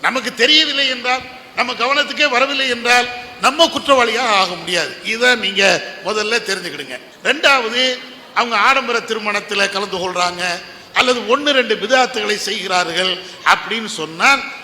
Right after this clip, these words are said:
அதற்காக வேண்டி ஒரு இமாமை பின்பற்றக்கூடாது என்று இஸ்லாம் சொல்லல. எந்த இமாமை பின்பற்றக்கூடாது? இணை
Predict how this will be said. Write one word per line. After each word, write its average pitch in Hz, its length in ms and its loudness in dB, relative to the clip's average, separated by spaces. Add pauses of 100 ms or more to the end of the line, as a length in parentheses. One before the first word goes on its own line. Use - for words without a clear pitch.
(260)
அதற்காக 262 560 -2
வேண்டி 247 320 -4 (200)
ஒரு 233 180 -4 (140)
இமாமை 240 360 2 (100)
பின்பற்றக்கூடாது 220 840 -2
என்று 220 260 0 (100)
இஸ்லாம் 190 400 -2
சொல்லல. 127 260 -6 (920)
எந்த 277 320 2 (120)
இமாமை 262 360 2
பின்பற்றக்கூடாது? 214 640 0 (640)
இணை 240 300 2